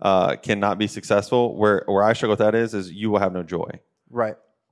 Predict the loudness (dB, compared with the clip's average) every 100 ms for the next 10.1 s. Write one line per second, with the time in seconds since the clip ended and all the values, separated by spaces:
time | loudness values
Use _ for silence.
0 | _ 0 2 2 2 4 2 2 4 6
1 | 4 2 -4 -4 0 0 0 -4 -4 -6
2 | 0 2 2 0 -4 -4 -2 -2 0 0
3 | -2 -2 2 4 2 -2 -6 -6 -4 -4
4 | -4 -6 -4 -4 -2 -2 -2 -6 -8 -10
5 | _ _ _ _ _ -2 0 0 0 -4
6 | 0 2 2 2 -2 0 0 2 0 0
7 | -2 -2 -2 0 2 4 2 2 0 -2
8 | -2 -4 -6 -6 -10 -10 -12 -8 -6 -6
9 | -2 0 0 -2 -6 -8 -8 -4 0 0
10 | -2